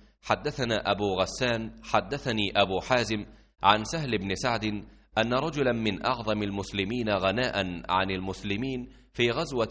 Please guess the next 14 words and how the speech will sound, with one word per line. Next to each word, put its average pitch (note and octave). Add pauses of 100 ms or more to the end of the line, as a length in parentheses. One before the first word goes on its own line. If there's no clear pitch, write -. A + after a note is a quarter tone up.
غزاها G#2
مع F#2+
النبي G2
صلى G2+
الله G2
عليه F#2+
وسلم، A2 (340)
فنظر C3+
النبي A2+
صلى G#2+
الله G2+
عليه G2
وسلم G2
فقال: G#2